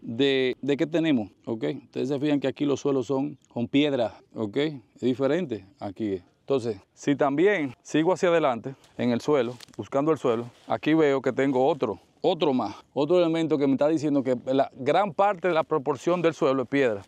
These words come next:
Eso es bueno, ¿ok? Eso es bueno, porque me está diciendo que es un suelo sólido y no voy a tener que entrar muy profundo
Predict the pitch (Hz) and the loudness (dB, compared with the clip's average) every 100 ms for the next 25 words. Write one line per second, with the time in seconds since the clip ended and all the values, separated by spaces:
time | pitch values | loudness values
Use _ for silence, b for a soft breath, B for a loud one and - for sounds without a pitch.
0 | _ - 220 233 226 214 240 165 104 _ | _ 0 0 2 2 2 0 -2 -10 _
1 | - 123 160 214 - - 143 165 190 151 | -4 0 2 0 -4 -2 0 2 2 0
2 | 95 - - 147 151 143 160 160 165 151 | -8 -14 -6 0 2 4 2 0 -2 -2
3 | 147 160 147 117 120 _ - 160 123 104 | -2 0 0 0 -4 _ 0 0 0 -4
4 | 113 - - 127 131 156 151 156 156 151 | -8 -12 -4 0 2 2 2 0 0 0
5 | 143 156 147 165 - 175 - 160 123 | 0 0 0 -2 0 -2 2 0 0